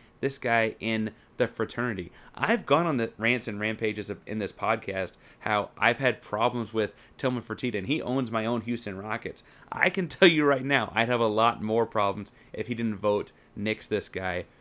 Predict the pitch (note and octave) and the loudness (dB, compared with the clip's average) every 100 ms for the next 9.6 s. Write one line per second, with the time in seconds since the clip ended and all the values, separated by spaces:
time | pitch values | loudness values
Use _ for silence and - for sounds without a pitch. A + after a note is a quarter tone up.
0 | - - - G#2 G#2+ F#2+ G2+ F#2 F2+ - | -14 -12 -2 2 2 2 2 2 0 -6
1 | - - A2 - - - - G#2+ C#3+ F3+ | -14 -6 -6 -4 -6 -6 -4 2 4 4
2 | C#3+ C#3 B2+ - G#2+ B2+ B2 - A#2 A2 | 2 -2 -2 -2 0 2 0 -2 -2 -2
3 | G#2+ A2 G#2 F#2+ F#2 F#2 F#2 - _ - | -4 -6 -6 -2 0 0 -2 -8 _ -6
4 | G2 F#2 F2+ - G2+ - E3+ D#3+ G#2 F2+ | -2 -2 -4 -4 -4 0 0 2 -2 -6
5 | F2 - G#2+ B2 C3 A#2 - - - A#2+ | -8 -6 -2 0 0 -2 -8 -8 -2 0
6 | A#2+ F#2+ F2+ A2 A#2+ G#2+ F#2+ - G2 G#2+ | 2 0 0 -2 0 -4 -4 -2 -2 0
7 | A#2+ A#2+ G2+ A#2+ A#2 A#2 B2+ B2 A2+ A#2+ | -2 -2 -2 -2 -2 -2 -2 -2 -2 -2
8 | C3+ A#2 D#3+ E3+ A2 F#2+ F2 - F2+ E2+ | -2 -4 -2 -2 -2 -2 -2 -6 -4 -6
9 | - - - G#2+ A2+ | -10 -20 -6 -2 -2